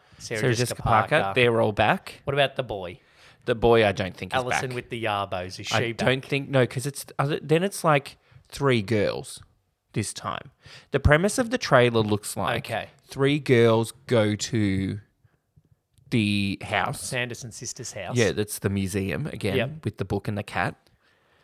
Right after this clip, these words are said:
Speaker 2: Um,
Speaker 1: Walk.
Speaker 2: the trailer has already shown more diversity than the whole of the <laughs> nineties
Speaker 1: Okay,
Speaker 2: movie.
Speaker 1: yes.
Speaker 2: Um, and the guy in the trailer is like,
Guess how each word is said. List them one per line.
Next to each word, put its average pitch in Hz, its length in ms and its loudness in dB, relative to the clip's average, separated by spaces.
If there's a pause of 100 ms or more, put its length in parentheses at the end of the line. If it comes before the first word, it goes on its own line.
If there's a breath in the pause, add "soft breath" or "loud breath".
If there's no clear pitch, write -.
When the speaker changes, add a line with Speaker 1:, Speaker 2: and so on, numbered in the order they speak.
(320)
Speaker 2:
Um, 107 380 2
Speaker 1:
Walk. 440 800 2
Speaker 2:
the 135 80 0
trailer 151 400 4
has 139 200 2
already 127 260 2
shown 117 420 -2 (120)
more 117 420 2
diversity 104 540 -4
than 95 160 -8
the 107 80 -8
whole 117 400 -2
of 113 140 -6
the 135 160 4
<laughs> - 40 -12
nineties 127 360 4
Speaker 1:
Okay, 127 160 4
Speaker 2:
movie. 139 260 2
Speaker 1:
yes. 165 420 -4 (180)
Speaker 2:
Um, 117 480 2 (1040 soft breath)
and 117 720 4 (1300)
the - 100 2
guy 123 220 6
in 135 80 0
the 123 60 0
trailer 110 320 2
is 98 120 -2
like, 98 320 -4